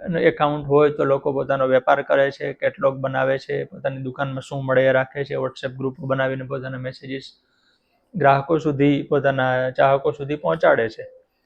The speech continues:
WhatsApp પેમેન્ટ થાય છે, WhatsApp-થી વીડિયો કોલ થાય છે. એટલે એક જ એપમાં કેટલી બધી સુવિધાઓ આવી ગઈ છે. એ સંજોગોમાં WhatsApp વગર કોઈને ચાલે નહીં. એટલે જ WhatsApp-એ બહુ સરસ વિધાન કર્યું છે કે તો અમારે ભારતમાંથી દુકાન બંધ કરી દેવી પડશે. પણ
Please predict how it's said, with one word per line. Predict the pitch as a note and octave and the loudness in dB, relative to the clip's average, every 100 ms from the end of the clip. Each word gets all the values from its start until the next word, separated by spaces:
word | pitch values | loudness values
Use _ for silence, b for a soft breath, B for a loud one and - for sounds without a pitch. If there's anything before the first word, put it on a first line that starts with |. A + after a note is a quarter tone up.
| _ - | _ -2
WhatsApp | D3 D3 E3 | -2 2 2
પેમેન્ટ | D#3+ E3+ F3 D#3+ | 6 6 6 0
થાય | D3 B2+ | 2 2
છે, | A#2 | 2
WhatsApp-થી | B2+ C3 - D#3 - | 0 0 -2 -8 -4
વીડિયો | D3 D3 D#3 | -2 2 0
કોલ | D3+ D3 C3+ | 2 -2 -2
થાય | C3+ B2 | -2 -4
છે. | - C#3 _ _ _ _ - | -6 -18 _ _ _ _ -2
એટલે | F3+ F#3 | 0 2
એક | G3 E3+ | 2 4
જ | G3 | 6
એપમાં | F3+ E3+ F3+ E3+ | 8 6 2 2
કેટલી | E3+ E3+ | 2 2
બધી | E3 | 2
સુવિધાઓ | E3 D#3+ D#3 F3 | 4 4 6 8
આવી | G3 G3+ F3+ | 8 8 6
ગઈ | C3+ | 2
છે. | B2+ | -2
એ | D3 C#3 | -2 -2
સંજોગોમાં | D3 D3+ D#3+ E3 F3 F3 | -2 -2 0 2 2 2
WhatsApp | B2+ B2+ - E3 | 2 0 -2 0
વગર | D#3+ D#3+ | 2 2
કોઈને | D#3+ D3+ E3 | 2 -2 0
ચાલે | E3 E3+ F3 | 4 6 6
નહીં. | D#3 C3 | 4 2
એટલે | C3+ F#3 | 4 4
જ | F#3 | 8
WhatsApp-એ | F3 F3 - F3+ F3 E3+ - | 6 6 0 4 6 6 4
બહુ | D#3+ D3+ | -2 -2
સરસ | - D3+ E3 | 0 0 0
વિધાન | C#3+ C3 C#3 | 0 2 2
કર્યું | C#3+ D3+ D3 | 2 2 0
છે | C#3+ | -4
કે | D3 | -10
તો | - - F#3 G3+ | -4 4 8 10
અમારે | F3 D3+ C#3+ C#3 | 8 8 8 8
ભારતમાંથી | B2 B2 B2+ C#3 A#2+ - B2 | 6 4 2 -2 -6 -4 -6
દુકાન | A#2+ A#2+ B2+ B2 | -6 -6 -6 -4
બંધ | B2+ C#3+ C#3+ | -2 -2 -2
કરી | C3+ | 0
દેવી | A#2+ A2+ | 0 -2
પડશે. | A2 A#2 - - _ _ _ _ _ _ _ _ _ | -2 -6 -12 -20 _ _ _ _ _ _ _ _ _
પણ | - G3 A#2+ | 6 8 6